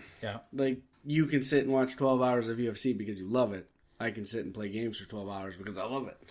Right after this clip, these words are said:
Speaker 2: right?
Speaker 1: Yeah, I suppose.
Speaker 2: Um,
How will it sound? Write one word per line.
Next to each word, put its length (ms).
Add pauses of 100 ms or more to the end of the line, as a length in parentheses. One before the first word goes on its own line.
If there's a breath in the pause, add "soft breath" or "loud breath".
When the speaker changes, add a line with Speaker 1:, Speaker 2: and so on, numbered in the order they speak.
(340 soft breath)
Speaker 2:
right? 300 (580)
Speaker 1:
Yeah, 300 (120)
I 60
suppose. 680 (260)
Speaker 2:
Um, 420